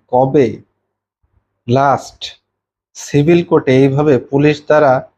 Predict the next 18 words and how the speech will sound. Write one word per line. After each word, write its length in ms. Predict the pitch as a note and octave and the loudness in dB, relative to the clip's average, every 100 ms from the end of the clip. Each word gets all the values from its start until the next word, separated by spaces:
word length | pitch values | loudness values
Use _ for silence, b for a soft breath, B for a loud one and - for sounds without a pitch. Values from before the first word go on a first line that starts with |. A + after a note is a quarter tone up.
| _ _ | _ _
পরিবেষ্টিত 640 | C#3 C3+ C#3 - - C#3+ | 0 2 0 -4 -10 -6
হয়ে 320 | C#3+ C#3 C3+ A#2 | -2 0 0 0
বা 160 | A#2+ | -2
পুলিশ 420 | A#2+ C3+ C#3 C#3+ | -2 0 0 0
দ্বারা 180 | C#3+ C#3+ | 0 2
আবদ্ধ 460 | C3 B2 C#3 C3+ D3 | 2 0 -2 -4 -6
হয়ে 340 | C#3 C#3 A2 G#2+ _ _ _ _ _ - | -2 -2 -2 -10 _ _ _ _ _ -2
পুলিশ 320 | C3+ C#3+ D3 | 0 0 0
হেফাজতে 640 | C#3 C#3 C#3+ C3+ A#2 G#2+ - _ _ _ _ _ _ - | -2 0 0 0 0 -2 -6 _ _ _ _ _ _ -8
আদালতে 520 | B2 A#2+ B2+ B2+ B2 A2+ | -4 0 2 0 0 -2
প্রেরণ 380 | B2+ B2+ B2+ | 0 0 0
করা 280 | A#2 A#2+ A#2 | -2 -2 -2
হয়েছে, 340 | A#2 B2 - B2 | -2 -6 -6 -6
এমন 420 | A#2+ B2 A#2+ A#2 | -2 -2 -2 -4
নজির 260 | A2+ A2+ | -4 -2
আমার 280 | A2 A2+ A2+ | -2 -2 -2
জানা 280 | A2+ G#2 G#2 | -4 -4 -6
নেই। 180 | G2+ | -10